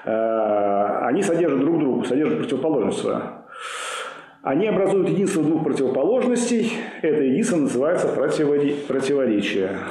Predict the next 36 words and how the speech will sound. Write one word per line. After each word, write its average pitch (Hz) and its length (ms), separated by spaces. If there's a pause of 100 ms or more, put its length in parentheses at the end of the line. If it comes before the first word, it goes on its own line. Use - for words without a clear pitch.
Ну, 175 260
вот 147 220
вы 170 200
на 156 400
единство 135 880
указываете, 143 720
а 127 140
на 135 120
борьбу 135 400
не 156 100
указываете, 101 600
в - 60
том, 139 140
что 139 180
они 160 300
исключающие. 135 760
Это 123 120
ис-, 123 240
именно 156 260
исключающая 143 560
рефлексия, 120 420
они 240 100
исключают 147 500
друг 123 140
друга. 123 320 (320)
И 139 60
это 170 180
важно. 131 380
В - 20
противоречии 135 800
две 139 200
стороны 151 380
исключают 147 560
именно 123 280
друг 135 140
друга. 117 260